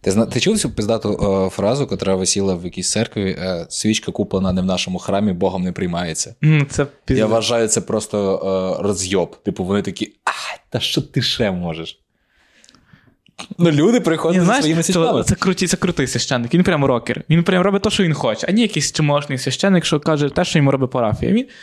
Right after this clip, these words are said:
Speaker 2: Цей священник сказав: «Тако, е, не приносите мені, е, незайману дівчинку раз на тиждень, ви не приходите в церкву». І все.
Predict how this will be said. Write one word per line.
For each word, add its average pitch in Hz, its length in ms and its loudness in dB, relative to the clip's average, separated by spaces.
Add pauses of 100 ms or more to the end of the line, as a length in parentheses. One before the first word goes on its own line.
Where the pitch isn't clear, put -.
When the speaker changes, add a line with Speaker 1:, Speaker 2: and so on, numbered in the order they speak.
(140)
Speaker 2:
Цей 277 140 0
священник 269 340 2
сказав: 247 420 2 (220)
«Тако, 180 640 2
е, - 360 2
не 175 140 2
приносите 214 560 0
мені, 208 480 4
е, - 20 6 (760)
незайману 202 500 2
дівчинку 143 560 2
раз 117 160 -2
на 127 60 0
тиждень, 113 500 -2 (500)
ви 165 120 6
не 165 80 4
приходите 131 400 0
в 117 40 2
церкву». 117 360 -2 (300)
І 180 80 2
все. 170 380 2